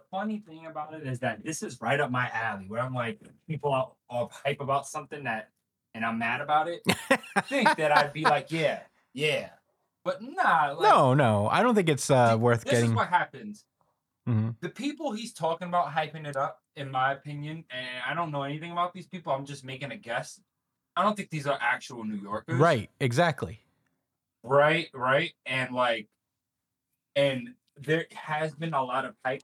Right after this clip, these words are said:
Speaker 1: around a chopped cheese or bacon, egg, and cheese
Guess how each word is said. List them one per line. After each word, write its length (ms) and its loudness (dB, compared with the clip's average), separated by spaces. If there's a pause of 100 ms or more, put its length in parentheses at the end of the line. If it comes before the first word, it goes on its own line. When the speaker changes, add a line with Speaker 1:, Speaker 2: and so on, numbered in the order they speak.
Speaker 1:
around 520 -4 (220)
a 100 -4
chopped 300 -6 (120)
cheese 360 -16
or 400 -2
bacon, 340 -8
egg, 160 -8
and 120 -10
cheese 440 -14